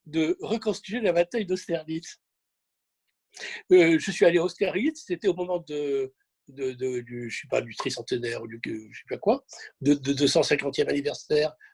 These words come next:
de la victoire d'Austerlitz, je sais pas quoi. Et, euh, et on avait, euh,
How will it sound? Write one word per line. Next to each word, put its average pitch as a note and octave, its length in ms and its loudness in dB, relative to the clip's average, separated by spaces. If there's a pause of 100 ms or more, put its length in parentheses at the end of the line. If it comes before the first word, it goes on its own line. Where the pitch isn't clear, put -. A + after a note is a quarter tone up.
(140)
de C#3 60 4
la C#3+ 100 4
victoire C#3+ 300 -2
d'Austerlitz, D3 640 -4
je - 80 -12
sais - 40 -12
pas C3+ 120 -6
quoi. G#3 240 -6 (720)
Et, E3+ 340 10
euh, D3 680 10 (180)
et F#3 240 2 (240)
on C3+ 80 -6
avait, E3+ 400 4
euh, C#3+ 260 2